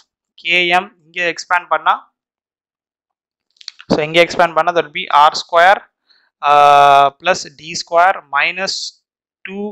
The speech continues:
R டி அப்படின்னு வரும். Divided by, divided by R, R minus D the whole square, R plus D the whole square. So இது ரெண்டுத்தையுமே நம்ம combine பண்ணோம் அப்படின்னா we'll get R square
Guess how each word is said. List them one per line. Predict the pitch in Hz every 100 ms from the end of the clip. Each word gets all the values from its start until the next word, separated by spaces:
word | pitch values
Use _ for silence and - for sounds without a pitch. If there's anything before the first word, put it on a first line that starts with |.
| - - 143
R | 170 - - _ _ _ _ _ _ _ _ -
டி | 170 156
அப்படின்னு | 143 139 127
வரும். | 151 202 - _ _ _ _ _ 139 -
Divided | 175 196 208 190 139 143
by, | 143 202 - - _ _ _ _ _ _ _ _ _ _ _ _ _ - - - 170
divided | 185 185 170 165
by | 175 151 165
R, | 165 - 160 175
R | 185
minus | 180 180 160
D | 175 160
the | 160
whole | 156
square, | - 185 170 165
R | -
plus | 170 151
D | 156 143
the | 135
whole | 127 -
square. | 123 _ _ _ -
So | 196 185
இது | 165
ரெண்டுத்தையுமே | 180 190 190 196 196
நம்ம | 175 175 170 151 160
combine | 165 175 165
பண்ணோம் | 156 151
அப்படின்னா | 139 143 180
we'll | 165 143 185
get | - 143 143 160
R | -
square | 175 180